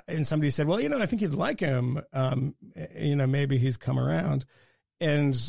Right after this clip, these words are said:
my first instinct was that, "Let's get him on." I'm sure I don't have any animus towards the guy,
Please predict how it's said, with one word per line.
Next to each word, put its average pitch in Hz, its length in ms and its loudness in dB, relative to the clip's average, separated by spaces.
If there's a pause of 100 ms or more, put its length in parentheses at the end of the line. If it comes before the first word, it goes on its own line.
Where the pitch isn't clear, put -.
my 139 180 0
first 165 340 -2
instinct 156 400 -2
was 127 140 -2
that, - 260 -4
"Let's 202 180 -2
get 370 120 -4
him 381 80 0
on." 233 220 0
I'm 147 100 0
sure 214 340 0
I 147 80 -2
don't 285 160 -2
have 156 120 -2
any 147 160 -2 (120)
animus 127 360 0
towards 131 260 -2
the 131 60 -2
guy, 147 220 -2